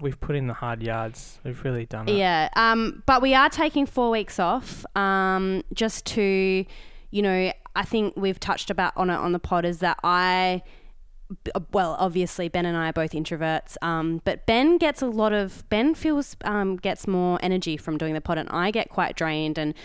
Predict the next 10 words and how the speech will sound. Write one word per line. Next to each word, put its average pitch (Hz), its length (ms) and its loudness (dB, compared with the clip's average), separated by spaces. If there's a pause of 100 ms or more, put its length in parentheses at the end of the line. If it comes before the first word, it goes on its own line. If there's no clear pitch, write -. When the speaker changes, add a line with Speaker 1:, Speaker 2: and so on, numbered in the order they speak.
(540)
Speaker 2:
as 262 320 8
we, 294 220 6
as 226 280 2
we 302 160 6
know, 254 400 6
we 247 120 4
both 214 320 2
have 262 160 0
mental 294 340 4
health 269 500 2